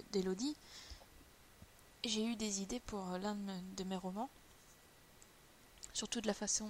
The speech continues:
dont il va con-, il va con-, commencer. Un peu, un tout petit peu sur comment il pourrait, euh, se terminer sur le premier tome.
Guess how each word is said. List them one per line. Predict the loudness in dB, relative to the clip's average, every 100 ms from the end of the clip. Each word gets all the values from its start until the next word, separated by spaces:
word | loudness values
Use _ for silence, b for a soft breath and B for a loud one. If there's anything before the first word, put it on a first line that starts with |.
| -2
dont | -2
il | 0
va | -2
con-, | -4 -12 -8
il | -4
va | -4
con-, | -2 -4 -4 -4 -2
commencer. | -2 2 4 6 4 0 B B B B B B B -20 -20 -20 -20 -20 -2
Un | 2 2 0 -6
peu, | 0 0 0 -8 -20 -20 -20 -20 -14 -4
un | -4 -6 -10 -6
tout | -4
petit | -2 -4
peu | -2 -2 0
sur | 2 0 -2 -8 -12
comment | -2 0 2 0 0
il | -4
pourrait, | -6 -4 0 2 0 -2 -6
euh, | -4 0 0 -2 -2
se | 2 4 2
terminer | 0 2 2 0 0 0 2
sur | 0 0 -2
le |
premier | -4 -6 -4 -2 -4
tome. | -6